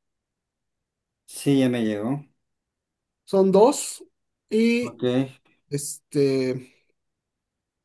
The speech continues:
Speaker 2: es, eh, la, esta invitación, eh, para un evento que va a haber sobre,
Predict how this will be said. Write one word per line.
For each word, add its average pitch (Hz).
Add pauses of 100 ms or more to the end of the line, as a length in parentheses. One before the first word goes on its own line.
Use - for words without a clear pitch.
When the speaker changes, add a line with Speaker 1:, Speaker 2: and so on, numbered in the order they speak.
(240)
Speaker 2:
es, -
eh, 185
la, 170 (680)
esta 165
invitación, 185
eh, 175 (100)
para 175
un 214
evento 208
que 202
va 190
a -
haber 202
sobre, 202